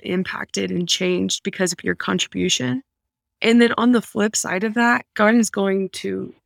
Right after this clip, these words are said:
grow you and stretch you. And it is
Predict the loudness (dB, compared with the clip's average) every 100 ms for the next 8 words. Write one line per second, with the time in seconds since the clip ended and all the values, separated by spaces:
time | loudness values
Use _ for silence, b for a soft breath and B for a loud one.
0 | -10 -6 0 2 4 2 -4 -10 _ -4
1 | 2 2 2 -2 -6 -4 -2 -2 -2 -2
2 | -4 -6 -2 -2 -2 -8 _ _ _ _
3 | _ 0 2 4 2 0 -4 -8 -14 _
4 | _ 0 2 2 0 -2